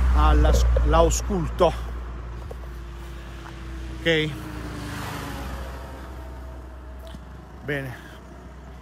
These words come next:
Allora, sono Alessandro Di Fonso, sono l'esperto numero uno di marketing e comunque in generale di crescita. Ciao Enzo Puppi. Buonasera e benvenuto. Non so se sei mai stato ospite di una diretta di AgriCoach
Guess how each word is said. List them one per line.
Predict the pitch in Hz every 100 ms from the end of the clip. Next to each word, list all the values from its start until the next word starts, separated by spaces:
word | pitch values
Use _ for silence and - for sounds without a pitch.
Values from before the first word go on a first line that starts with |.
| - - - - - - - - -
Allora, | 202 202 185 175 180 - - - - - - -
sono | 175 170
Alessandro | 175 226 233
Di | 262
Fonso, | 269 165 - - - - - - - - - - - - -
sono | - 151
l'esperto | 147 - 170 -
numero | 165 190 170
uno | 151 131
di | 156
marketing | 170 143 - 113 107 104 98 - - - - -
e | 156 -
comunque | 151 190 165 151
in | 147
generale | 135 180 180 170 143 123
di | 135
crescita. | 185 208 170 - 135 120 113 -
Ciao | 196 185
Enzo | 170 185 - 185
Puppi. | - 196 - 180 90 - - - - - - -
Buonasera | 180 185 208 185
e |
benvenuto. | 151 196 185 214 254 285 269
Non | 147 160
so | - 185
se | - 160 156
sei | - 175 165
mai | 170 165
stato | - 165 156 147 -
ospite | 180 165 - 131 120
di | 120
una | 143
diretta | 139 156 135 147
di |
AgriCoach | 208 247 - - - 233